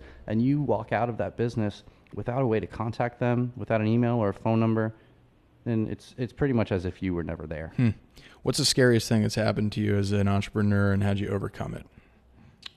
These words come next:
Speaker 1: Um, when I was in commercial real estate, I was thrown out of buildings by security multiple times. If you walk into a handful of buildings in Midtown, there's my Polaroid still behind the
Speaker 2: Oh,
Speaker 1: security
Speaker 2: jeez.
Speaker 1: desk.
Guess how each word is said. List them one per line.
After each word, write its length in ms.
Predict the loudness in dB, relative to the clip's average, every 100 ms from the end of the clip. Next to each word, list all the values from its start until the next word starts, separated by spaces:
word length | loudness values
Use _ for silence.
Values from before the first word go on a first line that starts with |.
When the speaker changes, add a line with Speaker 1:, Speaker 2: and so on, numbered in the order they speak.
| _ -4
Speaker 1:
Um, 760 | 0 2 4 6 6 4 2 -2 -16 _ _ -20 -20 _ _
when 240 | -2 2 4
I 80 | 4
was 160 | 4
in 100 | 2
commercial 400 | 4 2 2 0
real 140 | -2 -2
estate, 200 | 0 0
I 60 |
was 160 | 0 -4 -6
thrown 300 | -2 0 2
out 200 | 0 -2
of 220 | -6 -2
buildings 360 | 0 0 -2
by 140 | -2 -6
security 880 | -6 -12 -6 -2 0 0 -2 -4 -4
multiple 580 | -2 0 0 -2 -6 -12
times. 560 | -10 -6 -4 -2 -2 -4
If 140 | -6
you 80 | -4
walk 240 | -4 -4
into 160 | -6 -6
a 100 | -6
handful 380 | -6 -6 -4 -4
of 80 |
buildings 340 | -2 -2 -2 -2
in 80 | -4
Midtown, 380 | -4 -4 -4
there's 180 | -4 -6
my 100 | -8
Polaroid 600 | -8 -6 -4 -4 -4 -6
still 300 | -8 -10 -8
behind 340 | -8 -8 -6 -6
the 60 | -6
Speaker 2:
Oh, 100 | -6
Speaker 1:
security 460 | -2 -2 0 -2
Speaker 2:
jeez. 60 | -4
Speaker 1:
desk. 380 | -4 -4 -8